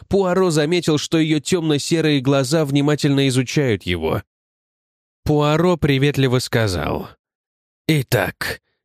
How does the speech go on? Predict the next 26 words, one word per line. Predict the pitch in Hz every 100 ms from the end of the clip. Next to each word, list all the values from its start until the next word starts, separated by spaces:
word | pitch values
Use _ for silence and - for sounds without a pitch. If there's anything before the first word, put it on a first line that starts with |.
| -
необходимо | 143 135 - 139 131 156 139
кое-что | 156 143 - 160
выяснить, | 156 147 110 104 95 110
не | 120
так | - 156 -
ли?» | 101 82 78 - _ _ _ _ _ _ _ _ _
Она | 160 170 165
вздрогнула. | 127 117 165 147 98 101 87 80 80 - _ _ _ _
«Простите, | - 180 160 - 208 - 175
вы | 165
что-то | 165 - 180 180
сказали?» | - 185 185 214 139 113 - _ _ _ _ _ _ _ _
«Вы | 143 147
пытаетесь | 147 135 156 147 151 -
установить, | 156 - 147 147 123 90
шарлатан | - 147 135 135 - 190 170
я | 151
или | 160 151 135
человек, | 123 113 101 104 170 151 - - _ _
в | -
котором | 202 202 196 180
вы | 190
нуждаетесь, | 196 139 98 90 - 117 147
разве | 151 139 160
не | 175 180
так?» | 202 196 -